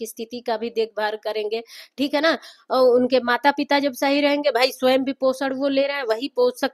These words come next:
तत्व अपने बच्चों को भी दे रहे हैं, तो बच्चे भी क्या कह-, कहा जा रहा है कि पढ़ाई में मन लगेगा, अच्छे परिणाम आएंगे, वो खुश रहेंगे। क्यों ना खुश रहेंगे?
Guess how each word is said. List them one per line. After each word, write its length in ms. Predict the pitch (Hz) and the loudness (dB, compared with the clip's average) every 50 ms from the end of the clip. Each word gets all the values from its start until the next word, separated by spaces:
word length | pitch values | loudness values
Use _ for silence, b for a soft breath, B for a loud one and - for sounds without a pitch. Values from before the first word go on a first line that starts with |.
| _ - | _ -6
तत्व 220 | 262 262 - 262 | -4 -2 -2 -2
अपने 240 | 247 226 233 254 247 | -2 0 0 0 0
बच्चों 340 | 202 202 196 - - 285 285 | 0 -2 -4 -4 -4 -4 -2
को 140 | 277 269 | -2 -2
भी 120 | 254 269 277 | -2 -2 -2
दे 140 | 226 285 285 | -2 -2 0
रहे 120 | 294 302 | 0 -2
हैं, 80 | 294 277 B B B B B - | -2 -4 B B B B B -2
तो 80 | 262 | 0
बच्चे 340 | 226 226 247 247 - - 302 | 2 2 0 0 -2 -4 -2
भी 120 | 269 285 | -2 -2
क्या 200 | 285 - 294 285 | -2 -2 -2 -2
कह-, 260 | 285 285 254 233 226 - - - - - | 0 2 0 0 0 -2 -6 -8 -4 -2
कहा 200 | 240 214 214 214 | -2 0 0 0
जा 160 | 202 208 196 | 0 0 0
रहा 100 | 202 202 | -2 -2
है 60 | 190 B B B B B B | -4 B B B B B B
कि 400 | - 285 285 294 294 277 214 - - - | -4 -2 -2 0 -2 -4 -6 -6 -2 2
पढ़ाई 400 | 269 254 226 233 233 240 254 277 | 4 4 6 6 6 6 6 6
में 120 | 269 269 | 4 0
मन 280 | 247 226 220 233 254 262 247 | 2 2 2 2 2 2 -2
लगेगा, 380 | 247 247 254 247 247 254 254 | 0 0 0 0 2 0 0
अच्छे 260 | 247 220 - - 233 226 | 0 -2 -2 -4 -4 0
परिणाम 580 | 233 220 214 208 220 208 214 214 233 247 247 | 0 0 2 2 2 2 2 2 2 0 0
आएंगे, 340 | 247 240 240 233 240 226 254 | -2 -2 -2 -2 -2 -2 -2
वो 260 | 247 202 208 196 - - | -2 -2 -4 -6 -6 -4
खुश 280 | - - 277 277 - 285 | 0 0 0 0 2 0
रहेंगे। 440 | 254 247 240 254 247 254 254 269 | -2 -2 -2 -2 -4 -4 -4 -4
क्यों 220 | 262 _ - 302 302 | -6 _ -6 -4 -4
ना 120 | 277 262 | -2 -4
खुश 280 | 240 - - 214 202 - | -4 -6 -8 -8 -6 -6
रहेंगे? 400 | 190 185 185 185 180 185 190 | -6 -6 -6 -8 -10 -12 -14